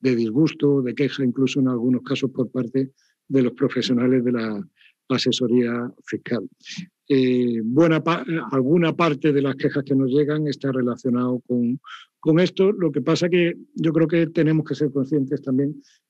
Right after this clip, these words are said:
de que de verdad estamos hacia un cambio de modelo que difícilmente va a ser, eh, reversible. Habrá cosas para las que sea imprescindible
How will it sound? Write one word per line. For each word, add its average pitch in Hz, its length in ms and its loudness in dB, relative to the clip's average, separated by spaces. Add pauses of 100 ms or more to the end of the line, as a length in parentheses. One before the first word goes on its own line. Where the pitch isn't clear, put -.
de 143 180 2
que 143 140 0
de 135 100 2
verdad 131 400 0
estamos 131 580 -2 (340)
hacia 131 280 -2
un 127 500 2 (340)
cambio 143 360 4
de 135 120 2
modelo 135 360 2
que 139 80 -2
difícilmente 127 640 0
va 123 140 -2
a - 20 -6
ser, 120 240 -4 (540)
eh, 120 500 0 (100)
reversible. 113 640 -2
Habrá 123 260 0
cosas 135 340 -2
para 127 180 -6
las 120 120 -8
que 120 120 -8
sea 131 120 -4
imprescindible 123 720 -2